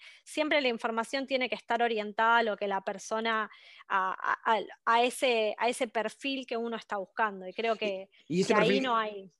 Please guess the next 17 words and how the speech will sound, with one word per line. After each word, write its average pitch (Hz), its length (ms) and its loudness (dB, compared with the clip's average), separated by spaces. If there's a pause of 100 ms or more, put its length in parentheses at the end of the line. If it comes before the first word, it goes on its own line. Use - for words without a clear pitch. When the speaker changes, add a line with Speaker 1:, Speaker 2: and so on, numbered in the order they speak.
(260)
Speaker 2:
y 180 100 4
Speaker 1:
no 226 100 4
Speaker 2:
ese 240 40 6
Speaker 1:
hay 190 80 4
Speaker 2:
perfil - 20 2
Speaker 1:
información 214 540 -2
mala. 196 340 -10 (380)
Speaker 2:
Ok. 151 200 0 (440)
¿Y 165 60 2
ese 202 120 2
perfil 170 240 0
que 160 60 0
vos 170 120 2
estás 165 160 0
buscando, 160 520 2
lo 151 120 0
contactás 139 600 -2